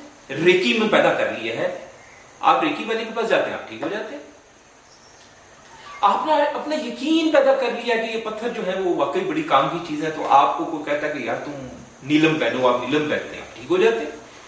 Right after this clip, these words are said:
Sometimes یہ پلاسیبو ایفیکٹ بھی ہے،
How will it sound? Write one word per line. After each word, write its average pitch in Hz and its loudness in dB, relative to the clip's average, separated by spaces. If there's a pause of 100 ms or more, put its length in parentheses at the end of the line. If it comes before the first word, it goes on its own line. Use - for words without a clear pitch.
(3250)
Sometimes 277 2 (760)
یہ 226 -8
پلاسیبو 202 0
ایفیکٹ - -4
بھی 104 -16
ہے، - -18